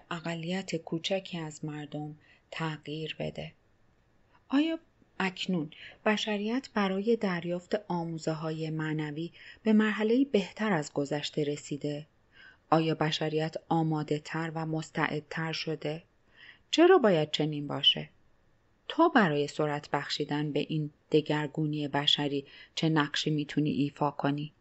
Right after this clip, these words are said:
ویژگی‌های نفسانی ادراک گذشتگان چه بوده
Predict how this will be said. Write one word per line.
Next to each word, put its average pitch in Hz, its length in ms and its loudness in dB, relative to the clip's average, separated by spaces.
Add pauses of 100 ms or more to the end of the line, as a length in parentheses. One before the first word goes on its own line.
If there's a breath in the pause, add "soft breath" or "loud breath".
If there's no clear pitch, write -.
(460)
ویژگی‌های 170 760 2
نفسانی 165 680 -2
ادراک 156 460 -2
گذشتگان 156 800 0
چه 180 180 0
بوده 156 400 -4